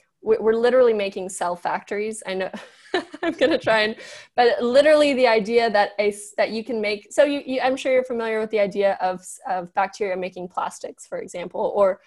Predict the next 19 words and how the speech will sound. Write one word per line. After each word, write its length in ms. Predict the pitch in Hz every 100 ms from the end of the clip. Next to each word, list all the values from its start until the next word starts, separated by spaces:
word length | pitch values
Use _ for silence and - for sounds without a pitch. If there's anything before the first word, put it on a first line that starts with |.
| _ _
consuming 520 | 254 214 - 233 214 202
oil. 460 | 196 196 175 170 170
So 400 | - 220 202 180 _ _ _ _
basically 460 | 247 320 277 262
we're 180 | 233 233
making 460 | 226 226 233 208 208
factories, 1000 | - 220 254 - 202 175 170 190 - - _ -
uh, 200 | 185 180
out 140 | 208 208
of 80 | 202
different 260 | 208 202
types 240 | 196 175 175
of 100 | 180
cells. 480 | - 196 165 165 -
And 280 | 190 185 196 202
my 200 | 196 202
branch 420 | 208 196 196 -
is 140 | 196 185
exploring 560 | 185 - 196 175 190